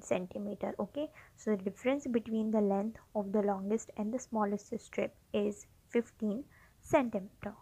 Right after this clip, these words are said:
Then number six, number six is, "How much more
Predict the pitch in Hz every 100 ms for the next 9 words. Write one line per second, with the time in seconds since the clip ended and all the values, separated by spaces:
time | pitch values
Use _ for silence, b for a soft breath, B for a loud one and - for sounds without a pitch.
0 | - _ - - _ _ - 226 220 262
1 | - _ 277 285 311 - - - - -
2 | - - _ _ _ - _ _ _ -
3 | - - - - - b b b b -
4 | 240 285 302 311 - 320 - - 233 269
5 | 320 302 294 262 226 214